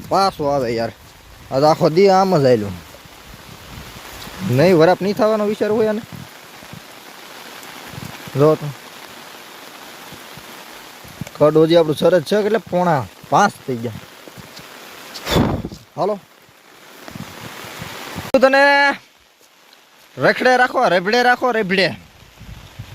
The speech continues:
ચરે રાખો, બીજી વાત નહીં યાર, actually-માં. ચરે રેક ચરે. ખોટા અવાજ નહીં કરવાના. સમજે? સમજે એમ તો ભેં યાર મારું, બહુ માને.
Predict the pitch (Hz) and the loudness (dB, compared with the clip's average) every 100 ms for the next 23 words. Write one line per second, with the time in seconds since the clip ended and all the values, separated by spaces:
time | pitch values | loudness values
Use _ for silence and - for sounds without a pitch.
0 | - - 185 220 226 226 240 220 214 214 | -12 -2 4 6 6 2 0 -2 0 2
1 | 208 202 202 202 170 113 123 131 147 127 | 2 2 0 2 2 0 -6 -8 -6 -4
2 | 113 95 - - - - - - - - | -4 -8 -14 -20 -20 -20 -20 -20 -20 -20
3 | - - - - - - - 165 202 220 | -18 -16 -16 -18 -18 -16 0 4 6 4
4 | 226 - 202 180 123 - - - - - | 2 0 0 0 -2 -4 -16 -20 -20 -20
5 | - - - - - - - - - 139 | -20 -18 -18 -18 -18 -18 -16 -4 -2 2
6 | 127 107 98 90 - 139 190 190 220 214 | 2 2 -2 -6 -2 2 4 2 -4 -2
7 | 214 202 147 113 - - - - - - | 0 2 0 -4 -10 -18 -18 -18 -16 -16
8 | - - - - - - - - - 170 | -16 -16 -16 -16 -16 -16 -16 -16 -4 0
9 | 190 240 233 - - - - - - - | 4 4 2 -2 -20 -20 -20 -20 -20 -20
10 | - - - - - - - - - - | -20 -20 -20 -20 -20 -18 -18 -16 -16 -2
11 | 156 185 185 190 180 165 151 151 135 123 | 2 4 4 4 4 2 4 2 0 0
12 | 113 113 123 156 143 135 107 | -2 -2 0 0 2 0 0